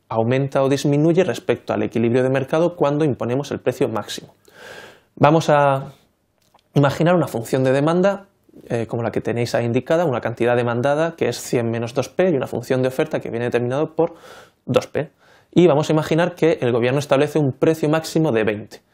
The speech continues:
Lo que nos preguntamos es, ¿los consumidores mejoran o empeoran respecto del equilibrio de mercado? Bueno,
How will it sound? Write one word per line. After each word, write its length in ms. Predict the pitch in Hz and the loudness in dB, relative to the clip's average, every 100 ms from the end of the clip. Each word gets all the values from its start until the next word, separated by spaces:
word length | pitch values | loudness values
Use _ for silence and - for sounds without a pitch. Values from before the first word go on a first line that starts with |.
| _ - | _ -4
Lo 100 | 120 | -2
que 80 | 120 | -2
nos 100 | 117 | -2
preguntamos 580 | 117 117 123 143 135 | -2 2 2 0 0
es, 120 | - - | -4 -4
¿los 120 | 120 | -4
consumidores 680 | 127 - 117 131 156 170 - | -6 -4 0 2 2 0 -2
mejoran 480 | 120 120 - 165 151 | -4 -2 0 0 0
o 120 | 123 | 0
empeoran 580 | 117 110 107 123 110 107 | -2 -2 0 0 -2 -6
respecto 480 | 110 - 110 117 113 | -4 -4 -4 -6 -2
del 300 | 113 123 - | 0 -2 0
equilibrio 480 | 123 - 120 117 113 | 0 2 2 4 0
de 80 | |
mercado? 400 | 110 107 - - - _ _ _ _ _ _ _ _ _ _ _ - - - - - - - | -2 -8 -10 -12 -18 _ _ _ _ _ _ _ _ _ _ _ -20 -20 -20 -20 -20 -20 -2
Bueno, 260 | 156 151 | 2 4